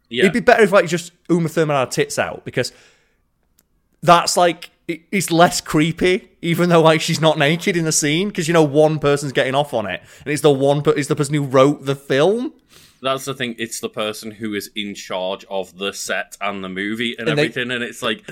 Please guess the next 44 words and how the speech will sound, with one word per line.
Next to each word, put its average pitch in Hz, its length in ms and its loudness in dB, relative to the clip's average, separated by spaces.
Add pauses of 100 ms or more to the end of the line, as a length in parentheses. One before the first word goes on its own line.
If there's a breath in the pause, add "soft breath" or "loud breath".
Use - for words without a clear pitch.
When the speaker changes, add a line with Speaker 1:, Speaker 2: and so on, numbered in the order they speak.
Speaker 2:
and 165 100 -4
they 170 80 4
Speaker 1:
there's 170 40 -2
that 175 280 2
Speaker 2:
engineered 160 260 2
Speaker 1:
power 127 260 -6
dynamic 131 600 -6
Speaker 2:
Yeah. 160 180 -2
Speaker 1:
there, 131 120 -4
where 120 140 -6
it's 110 140 -14
like, 120 180 -6 (280 soft breath)
he's 117 260 -4
using 123 540 -6
his 120 320 -6 (140)
power 104 520 -6 (440)
to 127 160 -10
get 113 180 -6
off 107 280 -8
on 110 120 -6
his, 107 200 -8
like, 101 300 -6
own 104 300 -8
fetishes, 139 680 -8
and 123 120 -8
it's 123 160 -12
not 165 220 -6
that 165 180 -6 (640 soft breath)
we're 123 140 -6
having 131 240 -6
a 131 40 -10
go 123 180 -6
at 120 100 -14
people 120 280 -10
with 113 100 -4
a 113 40 -6
foot - 280 -8
fetish, - 520 -10
it's 113 180 -10
that 127 80 -4
Speaker 2:
It's - 100 -8
Speaker 1:
we're 107 80 0
having 117 300 -6
people, 113 500 -6